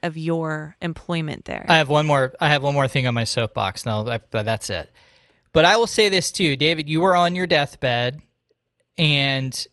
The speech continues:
Speaker 2: they turned their back on you. I, I mean, I, I, I think about, when I think about that, I think about all the stories of how Jesus entered people in their absolute worst places. And instead of taking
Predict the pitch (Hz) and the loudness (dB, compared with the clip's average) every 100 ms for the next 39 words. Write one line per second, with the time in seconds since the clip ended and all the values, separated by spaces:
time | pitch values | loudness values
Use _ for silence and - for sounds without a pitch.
0 | _ _ 165 123 147 151 - 165 147 139 | _ _ -2 4 4 4 0 0 2 2
1 | 123 117 107 - - - 151 160 _ _ | 2 -2 -4 -8 -10 -12 -14 -16 _ _
2 | - _ _ _ _ _ _ - 151 - | -20 _ _ _ _ _ _ -2 -2 0
3 | - 160 147 156 160 175 156 - 160 180 | 0 2 4 4 2 2 -2 0 2 4
4 | 180 170 147 _ _ - 156 165 - _ | 2 0 -4 _ _ 0 0 0 -8 _
5 | - 208 226 214 175 156 151 - - 151 | -2 -2 0 2 4 4 0 -4 -4 0
6 | 151 190 175 - 147 - 139 127 123 - | 0 -2 -4 0 0 2 0 0 -2 -8
7 | _ _ - 143 160 - 147 143 156 160 | _ _ -4 -2 -2 0 0 2 4 4
8 | 180 175 - - 147 139 127 120 117 135 | 4 0 -4 0 2 2 0 -2 0 0
9 | 131 - 143 135 143 - 170 151 160 147 | 0 -2 -2 -2 -4 -4 0 0 0 -4
10 | - 135 131 120 - 139 127 127 - 147 | -6 -2 2 0 0 0 0 0 -2 -2
11 | 151 - - 147 143 139 135 135 139 - | -2 -2 -4 0 0 -2 0 0 0 -4
12 | - - 131 127 - 123 - - - - | -8 0 0 0 -6 -10 -8 -10 -10 -20
13 | - _ _ _ - 175 151 143 139 139 | -20 _ _ _ -6 0 2 2 0 -4
14 | - 147 - 175 170 175 - 170 147 - | -4 -2 0 4 4 4 0 0 0 -2
15 | - 170 165 185 165 | -2 -2 -2 -4 -6